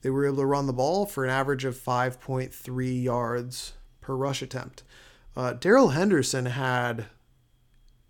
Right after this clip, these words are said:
six point four yards per carry.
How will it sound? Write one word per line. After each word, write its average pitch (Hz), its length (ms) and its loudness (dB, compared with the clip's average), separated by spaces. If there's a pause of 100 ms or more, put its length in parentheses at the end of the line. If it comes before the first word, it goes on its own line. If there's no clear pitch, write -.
(340)
six - 340 2
point 175 340 0
four 147 280 4
yards 127 560 0
per - 400 -2
carry. 131 600 -4